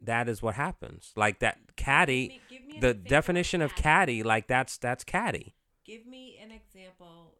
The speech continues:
Speaker 2: that you've witnessed
Speaker 1: "That's why I
Speaker 2: that's
Speaker 1: fucked your
Speaker 2: catty.
Speaker 1: man, blah, blah, blah. That's why he's eating my put." Like, that's, that's, that's that.
Speaker 2: So, so dudes don't go around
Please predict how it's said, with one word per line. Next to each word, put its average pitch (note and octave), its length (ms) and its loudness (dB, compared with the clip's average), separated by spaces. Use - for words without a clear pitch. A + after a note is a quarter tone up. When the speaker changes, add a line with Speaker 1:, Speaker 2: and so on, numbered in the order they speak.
Speaker 2:
that D#3 280 -20
you've A3 300 -20
witnessed C#3+ 320 -20
Speaker 1:
"That's D#3 200 -2
why G3 120 2
I F#3 40 2
Speaker 2:
that's - 120 -6
Speaker 1:
fucked - 240 0
your G3 100 4
Speaker 2:
catty. F#3+ 80 -2
Speaker 1:
man, G3+ 320 2
blah, F#3+ 200 4
blah, G3 120 4
blah. F#3+ 380 4
That's F3+ 180 -2
why F#3+ 140 2
he's F#3 120 -4
eating G3+ 140 -4
my F#3+ 140 0
put." F#3 200 -6
Like, D#3+ 300 2
that's, F3+ 300 2
that's, F3 360 2
that's - 380 -2
that. F3 400 2
Speaker 2:
So, G#3+ 420 -14
so G#3 220 -18
dudes G3 380 -18
don't G3+ 240 -20
go F#3+ 80 -20
around G3 320 -18